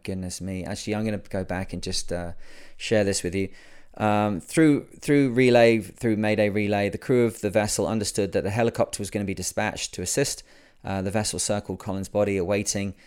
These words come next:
assistance from, uh, the Coast Guard. Approximately an hour later, the crew, so you're circling, you know, a body in the water for an hour. The crew learned that the Coast Guard would not be coming, and they renewed their efforts to retrieve Colin's body from the ocean. Good Lord.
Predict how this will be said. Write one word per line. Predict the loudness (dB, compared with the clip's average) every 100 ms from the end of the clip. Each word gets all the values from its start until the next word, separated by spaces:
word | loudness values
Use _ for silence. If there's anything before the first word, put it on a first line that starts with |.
| _ -12
assistance | -4 -2 -2 -2 -2 -2 -6 _ _ _
from, | -4 0 0 0 -4 -8 _ -8
uh, | -4 -4
the | -2
Coast | 0 2 2
Guard. | 2 2
Approximately | 0 -2 -2 -2 -4
an | -2
hour | 0 4 4
later, | 4 0 -4 -6 -6
the | -12
crew, | -6 -2 -2 -2
so | -2
you're | -2 -2 -6
circling, | -2 2 2 2 -2 -4 -8 _ _ -20 -14
you | -6
know, | -4 -4 -6 -10
a | -2
body | 0 0 -2
in | -4
the |
water | -4 -4 -4 -6
for | -6 -6
an | -4
hour. | -2 -2 -4 -8 -20 -18
The | -6
crew | -2 0
learned | 0 -2
that | -6
the |
Coast | -4 -4 -2
Guard | -4 -4
would | -6 0
not | 0 0 -4
be | -10
coming, | -8 -8 -8 -10 -16 -20 _
and | -10 -6 -4
they |
renewed | -2 -2 -2 -2
their | -4 -4
efforts | -4 -8 -10
to | -10
retrieve | -8 -6 -6 -6
Colin's | -8 -6 -6
body | -6 -6
from | -8 -10
the | -8
ocean. | -8 -8 -10 -12
Good | -12 -12 -12
Lord. | -12 -10 -12